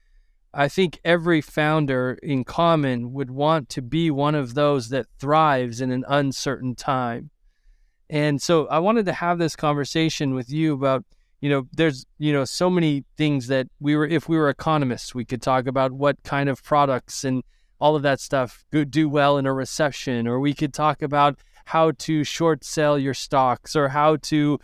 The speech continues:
you know, buy your real estate out of foreclosure, and all of those, um, which would be, you know, things to do. But I think this is an interesting conversation to have amongst ourselves as, as a founder, as a leader, who must we become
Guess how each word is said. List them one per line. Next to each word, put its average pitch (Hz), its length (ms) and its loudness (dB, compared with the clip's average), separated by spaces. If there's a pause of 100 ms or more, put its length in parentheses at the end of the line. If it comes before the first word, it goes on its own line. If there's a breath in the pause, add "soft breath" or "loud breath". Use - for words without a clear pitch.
(280 soft breath)
you 147 80 -2
know, 139 340 0 (720)
buy 185 200 4
your 165 180 4
real 156 200 2
estate 143 420 -2
out 147 220 0
of 139 120 -4
foreclosure, 143 800 0
and 127 100 -4
all 185 200 2
of 160 120 0
those, 143 360 0 (200)
um, 127 260 -2 (380)
which 147 200 -6
would 143 120 -6
be, 139 320 -4 (160)
you 135 120 0
know, 123 120 2
things 170 420 -2
to 151 140 -4
do. 139 500 2 (540)
But 156 160 -2
I 202 180 6
think 165 240 -2
this 139 260 -2
is 147 120 -4
an 147 80 0
interesting 139 460 -4
conversation 139 680 -2
to 120 40 -4
have 135 220 -2
amongst 131 420 -4
ourselves 139 600 0
as, 131 240 -6
as 131 180 0
a 135 80 -2
founder, 165 480 0
as 131 140 0
a 127 80 -2
leader, 135 540 0 (400)
who 185 220 0
must 175 320 0
we 151 120 -2
become 135 760 -2